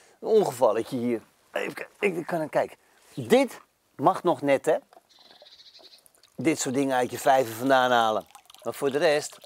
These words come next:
laat je hem met rust, hè. De vissen die erin zitten, die hebben een hele lange winter achter de rug en hebben hun reserves een beetje opgebruikt. Die moeten dus eerst weer aansterken. Geef die vissen even de tijd om dat te doen.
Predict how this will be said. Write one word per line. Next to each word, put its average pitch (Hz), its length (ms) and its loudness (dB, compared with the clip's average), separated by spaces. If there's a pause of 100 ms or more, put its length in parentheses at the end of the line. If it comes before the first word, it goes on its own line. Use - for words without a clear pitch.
laat 143 300 0
je 143 80 -4
hem 120 140 -4
met 107 160 -6
rust, 139 280 -4
hè. 110 80 -4 (920)
De 123 120 -4
vissen 220 400 0
die 135 180 -4
erin 120 280 0
zitten, 117 420 -4 (280)
die 151 80 4
hebben 139 200 2
een 110 80 -6
hele 165 260 2
lange 127 480 0
winter 160 360 -2
achter 147 340 -8
de 131 60 -8
rug 139 180 -2
en 139 100 -6
hebben 135 300 0
hun 139 140 -2
reserves 131 500 -2
een 117 80 -8
beetje 117 280 -4
opgebruikt. - 580 -6
Die 151 80 0
moeten 196 240 -4
dus 139 140 -4
eerst 92 200 -8
weer - 220 -2
aansterken. 143 600 0 (420)
Geef 196 440 4
die 120 200 -6
vissen - 360 2
even 131 260 0
de - 60 -14
tijd 139 320 0
om 113 140 -8
dat 117 160 0
te 113 100 -12
doen. 113 280 -2